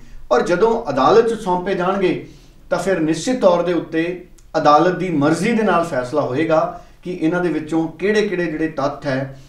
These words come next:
ਉਹ ਸਾਰਵਜਨਿਕ ਹੋਣੇ ਨੇ, ਕਿਸ ਤਰੀਕੇ ਨਾਲ ਅਦਾਲਤ ਦੇ ਵਿੱਚ ਇਸ ਪੂਰੇ ਮਾਮਲੇ ਦੀ ਪ੍ਰੋਸੀਡਿੰਗ ਅੱਗੇ ਵਧਣੀ ਹੈ, ਅਦਾਲਤ ਕਿਸ-ਕਿਸ ਦੀ ਗ੍ਰਿਫਤਾਰੀ ਦੇ ਹੁਕਮ ਸੁਣਾਏਗੀ, ਉਹਦੇ ਵਿੱਚ ਕਿਹੜੇ-ਕਿਹੜੇ ਸਿਆਸੀ ਲੀਡਰ ਹੋਣਗੇ,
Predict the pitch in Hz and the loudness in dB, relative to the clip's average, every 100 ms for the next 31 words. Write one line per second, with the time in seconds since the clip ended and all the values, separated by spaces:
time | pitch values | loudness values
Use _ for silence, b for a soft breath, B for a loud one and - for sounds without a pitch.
0 | B - 147 - - 135 156 170 170 170 | B -12 -10 -6 0 0 0 -2 -2 -2
1 | 156 165 180 180 180 B B - 180 - | -2 0 2 2 0 B B -2 0 0
2 | 156 147 139 170 170 170 143 139 135 156 | 2 0 2 -2 0 -2 0 0 2 2
3 | 151 156 156 160 - 151 156 160 147 151 | 2 -2 -2 -6 -6 -2 0 0 0 -2
4 | 147 143 127 120 135 165 170 165 160 160 | -2 -4 -6 -6 -2 0 0 0 0 0
5 | 180 175 165 165 B B B - 147 151 | 0 -2 -4 -6 B B B -2 4 4
6 | 160 165 170 - - - 202 202 170 139 | 4 2 -2 -10 -12 -4 -4 -2 -4 -4
7 | 139 131 127 123 131 135 160 165 151 156 | -2 -2 -2 -2 0 2 2 0 -2 -2
8 | 160 156 151 160 165 170 165 B B - | -4 -2 0 0 0 -6 -10 B B -2
9 | 180 185 165 160 - 156 170 170 160 147 | 2 2 2 -2 -4 -2 -2 0 0 -2
10 | 131 135 135 135 180 165 160 165 151 165 | -2 -2 -2 0 -2 0 0 0 0 0
11 | 160 160 156 | 2 0 -2